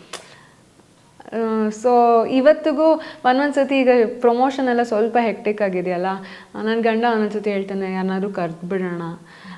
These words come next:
I feel ಇಷ್ಟ್ ವರ್ಷ ಮಾಡಿದೀವಿ, ಯಾರೋ ಒಬ್ರು ಬರೋದು, ಅವ್ರ ಜೊತೆ ಸಂಬಂಧ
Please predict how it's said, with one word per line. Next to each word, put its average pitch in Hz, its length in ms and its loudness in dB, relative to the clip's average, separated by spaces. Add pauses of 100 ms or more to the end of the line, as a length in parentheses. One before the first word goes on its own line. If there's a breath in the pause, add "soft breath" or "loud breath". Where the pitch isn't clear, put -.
(160)
I - 20 2
feel 294 240 0
ಇಷ್ಟ್ 269 220 -2
ವರ್ಷ 320 280 4
ಮಾಡಿದೀವಿ, 254 720 4 (640 loud breath)
ಯಾರೋ 320 600 8
ಒಬ್ರು 311 200 4
ಬರೋದು, 240 680 6
ಅವ್ರ 277 400 6
ಜೊತೆ 294 260 2
ಸಂಬಂಧ 247 460 2